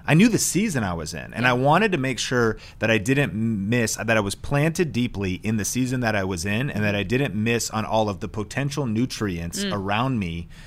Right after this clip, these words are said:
Speaker 1: from interpersonal relationships, teamwork relationships, opportunities. And that season really developed me. Again, if you're listening to this,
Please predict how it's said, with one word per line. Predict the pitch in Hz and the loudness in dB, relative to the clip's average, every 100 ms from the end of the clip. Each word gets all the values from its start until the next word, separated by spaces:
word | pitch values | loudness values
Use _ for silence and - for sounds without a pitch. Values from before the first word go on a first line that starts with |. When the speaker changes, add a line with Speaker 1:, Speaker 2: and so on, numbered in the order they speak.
| - - - | -18 -18 -20
Speaker 1:
from | - 113 110 101 95 - - - - - - | -2 2 2 2 -2 -6 -14 -20 -20 -6 2
interpersonal | 127 - 139 139 139 131 | 2 6 4 6 4 6
relationships, | 131 131 127 131 117 135 123 - | 6 6 4 0 0 2 2 0
teamwork | - 127 131 131 127 120 | -2 0 4 4 4 2
relationships, | 120 120 123 - 120 - 123 - - - | 2 2 2 0 0 2 2 2 -4 0
opportunities. | 120 123 120 - 135 127 120 123 120 - - - - - | 4 4 2 -4 0 0 2 0 0 -4 -10 -16 -20 -4
And | 117 113 117 | 2 4 6
that | 135 - | 4 2
season | 143 151 135 120 107 | 2 2 2 0 2
really | 107 113 | 2 2
developed | 104 101 131 196 - 107 | 0 2 4 2 0 -2
me. | 95 | -2
Again, | 92 82 143 123 78 - - | -2 -2 0 0 -2 -8 -18
if | - | -6
you're | 101 | -2
listening | 107 175 190 160 110 | 0 0 0 -2 -2
to | 87 | -4
this, | 85 87 82 | -6 -4 -6